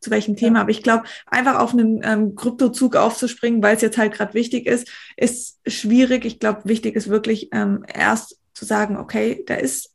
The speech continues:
Speaker 1: ist ein Markt wohl, ich interessiere mich dafür, ich lese mich ein“ und dann fange ich einfach an und bleibe aber auch dran.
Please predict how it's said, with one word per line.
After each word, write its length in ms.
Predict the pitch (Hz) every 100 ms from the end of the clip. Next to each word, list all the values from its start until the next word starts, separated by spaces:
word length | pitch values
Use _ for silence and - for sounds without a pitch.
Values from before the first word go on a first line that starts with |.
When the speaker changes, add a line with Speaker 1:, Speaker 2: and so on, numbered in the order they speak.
| -
Speaker 1:
ist 200 | 262 277
ein 100 | 269
Markt 460 | 247 254 294 _
wohl, 260 | 277 285 294
ich 220 | - -
interessiere 500 | 208 202 196 - 233
mich 120 | 233 233
dafür, 240 | 233 226
ich 80 | 208
lese 180 | 214 208
mich 160 | 202
ein“ 220 | - 196
und 100 | 214
dann 140 | - -
fange 220 | 202 220
ich 140 | 202
einfach 340 | 208 185 208 -
an 280 | 208 202 - - - 233
und 100 | 226
bleibe 320 | 233 214 214
aber 180 | - -
auch 120 | -
dran. 340 | - - -